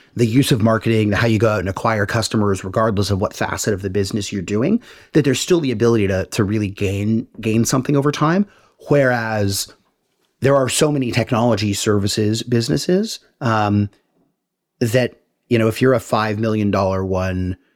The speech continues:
there's not much you can do. You're not, you're not, you don't have the cash flow available or the, or the person power to reinvest into some proprietary systems to actually gain any leverage.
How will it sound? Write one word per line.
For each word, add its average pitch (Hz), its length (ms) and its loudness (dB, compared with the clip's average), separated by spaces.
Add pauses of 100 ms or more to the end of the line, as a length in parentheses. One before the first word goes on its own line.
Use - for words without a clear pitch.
(320)
there's 107 180 0
not 139 160 0
much 120 180 -4
you 113 60 -4
can 107 80 -2
do. 107 60 2
You're 92 120 0
not, 117 160 -2
you're 117 140 0
not, 127 160 -2
you 123 80 2
don't 147 80 6
have 123 60 2
the 113 60 0
cash 110 240 -2
flow 113 200 0
available 104 360 2
or 101 80 0
the, 90 180 -6
or 107 100 -4
the 87 60 -6
person - 340 0
power 101 420 -2 (300)
to 123 140 2
reinvest 104 580 0
into 104 220 0
some 101 240 -2
proprietary 104 600 -2
systems 95 520 -4
to 104 100 -2
actually 98 280 -2
gain 104 280 -2
any 120 220 0
leverage. 127 440 0